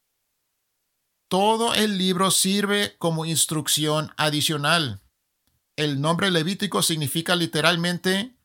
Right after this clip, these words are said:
que se refiere a los levitas, y el libro se centra en asuntos relacionados con el sacerdocio y sus deberes ante Dios.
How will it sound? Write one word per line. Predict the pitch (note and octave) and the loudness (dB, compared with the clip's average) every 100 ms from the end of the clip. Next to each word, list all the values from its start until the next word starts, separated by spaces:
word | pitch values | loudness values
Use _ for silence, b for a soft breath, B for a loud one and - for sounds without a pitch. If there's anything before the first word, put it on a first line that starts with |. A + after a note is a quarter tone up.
| _ _ _ _ _ _ _ | _ _ _ _ _ _ _
que | D3+ | -2
se | C#3+ E3+ | 0 2
refiere | D#3 - D3+ E3 F3+ | 0 -2 0 2 0
a | - D#3+ | 2 2
los | D#3+ D#3 B2+ | 4 2 0
levitas, | D3+ D3+ E3+ F#3 F3 D3 - - - - _ _ _ _ _ | 0 0 0 0 0 2 0 -2 -4 -10 _ _ _ _ _
y | D#3+ | -2
el | D3 | 0
libro | D#3 E3 F#3 | -2 -2 0
se | F#3+ | 0
centra | F3 E3 E3 D#3+ | 0 0 0 0
en | D3+ D#3 | 0 0
asuntos | C#3+ - E3 D#3 F#3 | 0 2 0 0 0
relacionados | F3 E3 D3+ F3+ D3 C#3+ D#3 - | 2 2 0 0 0 0 0 -2
con | D#3 | -2
el | D3 | -2
sacerdocio | C3 D#3 D3 D3 C3 C#3+ F3 F3+ F#3+ G3 G3+ - | 0 0 0 0 0 0 0 0 0 -2 -4 -6
y | D3+ | -2
sus | - D#3 C3+ | -2 -2 -2
deberes | D#3 C#3 C3+ C3+ | -2 0 -2 -2
ante | C#3 C3 C3 | -2 -4 -4
Dios. | B2+ C3+ D3 C#3 - - - | -2 -2 0 -2 -2 -4 -10